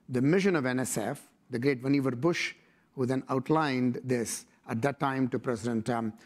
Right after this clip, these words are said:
Roosevelt, and in the creation of this entity called the National Science Foundation. And basically, it is about promoting the progress of science, of course, science, engineering, technology, and with the explicit purpose of advancing national health, prosperity, welfare, national security,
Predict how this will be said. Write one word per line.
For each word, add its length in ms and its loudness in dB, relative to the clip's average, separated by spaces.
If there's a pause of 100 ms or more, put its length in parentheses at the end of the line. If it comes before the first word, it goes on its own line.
(120)
Roosevelt, 520 2 (380)
and 380 -4
in 80 -8
the 80 -6
creation 380 0
of 100 -6
this 160 -6
entity 300 -2
called 320 -6
the 40 -8
National 220 -8
Science 320 -6
Foundation. 640 -6 (460)
And 360 -2
basically, 440 4
it 80 2
is 100 0
about 220 0
promoting 360 0
the 60 0
progress 380 -4
of 100 -4
science, 380 -6
of 80 -20
course, 180 -2
science, 240 -4
engineering, 360 -4
technology, 580 -6 (480)
and 420 0
with 160 0
the 60 4
explicit 500 -2
purpose 460 -2 (160)
of 100 -6
advancing 720 -2 (340)
national 360 -2
health, 320 -4
prosperity, 640 -2
welfare, 640 -2
national 300 -8
security, 580 -4